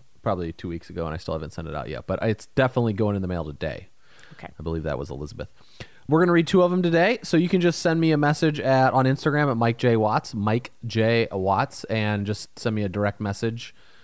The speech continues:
Speaker 1: with your mailing address, and we'll be more than happy to put some amazing things in the mail. I know at least there's two cool things I got sitting around here, so that's pretty cool.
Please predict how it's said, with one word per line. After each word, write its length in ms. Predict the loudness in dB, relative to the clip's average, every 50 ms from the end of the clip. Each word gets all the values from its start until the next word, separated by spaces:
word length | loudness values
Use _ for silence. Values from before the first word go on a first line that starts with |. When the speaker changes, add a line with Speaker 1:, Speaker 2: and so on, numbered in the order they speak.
| -20 -20 -12 -6
Speaker 1:
with 200 | -2 -2 0 0
your 100 | 2 2
mailing 300 | 2 2 2 2 2 0
address, 400 | 0 0 0 0 0 0 0 -4
and 80 | -6 -4
we'll 100 | -4 -2
be 140 | -2 -2 0
more 200 | 0 0 2 0
than 120 | 0 0
happy 200 | 0 -2 -2 -2
to 80 | -4 -4
put 160 | -4 -4 -4
some 140 | -4 -6 -6
amazing 600 | -4 -4 -2 -2 -2 -2 -4 -4 -4 -6 -6 -8 -10 -16 -20 -14
things 380 | -8 -6 -6 -4 -6 -6 -8 -10 -10 -8
in 160 | -6 -6 -6
the 60 | -4
mail. 320 | -4 -4 -4 -4 -6 -10 -14 -18 -20 -20 -20 -20 -20 -20 -20 -20 -20 -20 -20 -20 -20 -14 -8
I 100 | -6 -4
know 260 | -2 -2 -2 -2 -2
at 80 | -2 -4
least 380 | -4 -6 -6 -8 -12 -12 -8
there's 260 | -6 -6 -6 -6 -8
two 420 | -12 -10 -4 -2 0 0 0 0 -4
cool 240 | -4 -4 -2 -2 -2
things 300 | -2 -4 -4 -4 -4 -4
I 60 | -4
got 160 | -4 -4 -6
sitting 160 | -8 -10 -8 -6
around 240 | -4 -4 -4 -4 -6
here, 140 | -8 -10 -10 -14 -20 -18 -18 -18 -18 -20 -20 -20 -12
so 220 | -6 -4 -2 -2
that's 180 | -2 -2 -4 -4
pretty 160 | -4 -4 -4
cool. 280 | -4 -4 -6 -6 -8